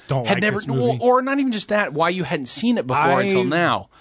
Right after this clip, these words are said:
Speaker 2: Especially knowing
Speaker 1: On my
Speaker 2: your perplexity for shitty eighties action movies.
Speaker 1: On my best day, I am indifferent to Mel Gibson movies.
Speaker 2: Okay. So it's not a, it's not a draw. It's not necessarily a pullback. It's
Speaker 1: I'm, in fact, I'm sitting here trying to think of one that I actually like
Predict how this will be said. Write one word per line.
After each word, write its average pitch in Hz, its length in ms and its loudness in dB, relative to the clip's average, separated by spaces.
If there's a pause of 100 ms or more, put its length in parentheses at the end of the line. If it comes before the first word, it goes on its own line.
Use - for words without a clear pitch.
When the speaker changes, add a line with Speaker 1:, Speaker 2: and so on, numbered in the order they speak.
(300)
Speaker 2:
Especially 190 500 -2
knowing 143 600 0
Speaker 1:
On 143 240 2
my 135 100 2
Speaker 2:
your 127 80 0
perplexity 139 760 -2
for 131 180 -4
shitty 131 640 -2
eighties 120 400 -2
action 139 340 -2
movies. 101 540 -8
Speaker 1:
On 151 160 2
my 147 160 0
best 139 340 -2
day, 131 240 0
I 117 140 -6
am 113 140 0
indifferent 104 400 -6
to 101 60 -8
Mel 98 180 -6
Gibson 90 320 -12
movies. 85 320 -14
Speaker 2:
Okay. 123 360 -4 (200)
So 139 300 0
it's 170 240 -4
not 165 240 0
a, 131 380 0 (180)
it's 156 180 -2
not 156 180 0
a 156 60 2
draw. 143 640 2
It's 131 200 -10
not 143 200 -4
necessarily 127 600 -2
a 113 60 -2
pullback. 120 580 -2
It's 110 360 -8 (160)
Speaker 1:
I'm, 175 200 0
in 156 160 -6
fact, 185 240 -2
I'm 175 140 -2
sitting 165 240 -2
here 151 100 -2
trying 147 200 0
to 127 60 -4
think 143 160 -2
of 127 100 -4
one 135 140 0
that 127 100 -2
I 120 60 -2
actually 117 460 -6
like 110 560 -6